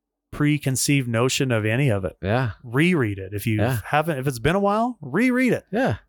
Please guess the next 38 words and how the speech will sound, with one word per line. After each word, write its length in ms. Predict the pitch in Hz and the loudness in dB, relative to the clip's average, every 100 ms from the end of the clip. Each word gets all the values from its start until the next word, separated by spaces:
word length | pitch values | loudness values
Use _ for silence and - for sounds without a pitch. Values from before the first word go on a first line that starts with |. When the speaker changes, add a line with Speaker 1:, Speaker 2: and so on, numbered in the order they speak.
| - | -4
Speaker 1:
And 80 | 123 | -2
if 80 | 110 | 0
you 100 | 110 | 2
haven't 240 | 190 196 | 2 2
ever 200 | 202 196 | 0 2
read 200 | 196 208 | 2 2
it, 140 | 208 135 | 0 -2
man, 540 | 135 151 160 175 165 | 0 2 2 2 0
you 240 | 156 160 | 0 2
are 140 | 135 117 | 2 0
missing 420 | 117 143 - 156 | 0 0 0 0
out. 300 | 123 95 110 | 0 0 0
Read 220 | 131 151 | 2 2
it. 80 | 101 | 2
Speaker 2:
Ideally 680 | 113 113 107 139 139 147 131 | 0 0 2 0 2 2 2
every 220 | 110 117 | 2 0
day. 340 | 104 67 - - _ _ _ _ | -2 -2 -4 -12 _ _ _ _
Get 180 | 117 117 | 0 2
Speaker 1:
Yeah. 120 | 120 | 4
Speaker 2:
into 120 | 127 | 4
that 220 | 117 120 117 | 2 2 2
word 260 | 120 117 | 0 2
every 280 | 110 104 113 | 2 0 0
day, 260 | 98 65 80 | 0 -2 -2
a 80 | |
little 220 | 82 117 113 | -2 0 0
bit. 280 | 104 - - - _ _ _ | 0 -2 -10 -20 _ _ _
Speaker 1:
Yeah. 280 | 135 139 120 - - | -2 0 0 -4 -8
Speaker 2:
Little 240 | 107 123 | -2 0
bit. 220 | 104 82 - _ _ _ _ _ _ _ | -2 -4 -8 _ _ _ _ _ _ _
Fifteen 440 | - 110 - 123 | -4 -2 -2 0
minutes 280 | 120 120 - | 2 0 0
a 40 | 117 | -2
day. 240 | 67 53 80 | -2 -4 -6
That's 200 | 92 95 | -4 0
all 100 | 95 | 0
you 120 | 92 | 0
need. 240 | 80 - | -2 -6